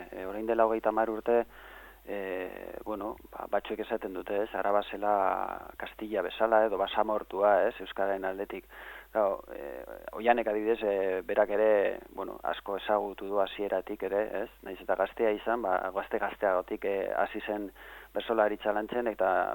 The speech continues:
berak esaten du ere, ez? Batzutan garai hartan, ba, bertsolariak zeuden, baina ez zegoen jenderik ulertzeko, ez? Bertsolari horiek ze esaten duten, a-, ze esaten zuten Araban.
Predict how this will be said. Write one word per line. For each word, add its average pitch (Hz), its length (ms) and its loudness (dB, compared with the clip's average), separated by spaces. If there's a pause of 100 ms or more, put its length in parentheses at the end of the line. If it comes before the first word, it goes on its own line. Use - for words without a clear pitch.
berak 101 240 0
esaten 95 320 -4
du 90 80 -2
ere, 101 240 0
ez? - 80 -16
Batzutan 104 580 0 (420)
garai 110 260 4
hartan, 120 280 4
ba, 110 120 8
bertsolariak 113 460 4
zeuden, 120 280 0
baina 104 200 -2
ez - 60 -6
zegoen 113 260 4 (120)
jenderik 110 440 -4
ulertzeko, 98 640 -4
ez? 143 120 -2
Bertsolari 101 520 0
horiek 101 320 -4
ze 110 80 -2
esaten 101 340 -4
duten, 101 300 -2
a-, - 80 2 (180)
ze 98 140 -8
esaten 101 260 -8
zuten 101 300 -4
Araban. 101 400 4